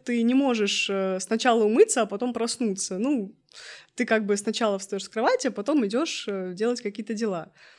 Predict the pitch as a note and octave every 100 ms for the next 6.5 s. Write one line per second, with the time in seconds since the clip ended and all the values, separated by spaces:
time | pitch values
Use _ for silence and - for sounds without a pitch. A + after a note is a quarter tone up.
0 | _ _ - G3 G3 G3 G3+ G#3 C4 F4+
1 | - C#4+ A#3 A3 A3 F#4+ G#4 - G#3+ D#4
2 | C#4+ C#4 C#4 C4 A3 G3+ F3+ G3+ A3+ G#3+
3 | A3 G#3 A3 G#3 G#3 E4+ - _ - C4
4 | G#3+ - E4 A4+ C#4+ G#3 F#3+ A3+ B3+ B3+
5 | A3 G#3 G3+ G3 F#3 G3+ A3 A#3 G3 -
6 | G#3 A#3+ B3 A3+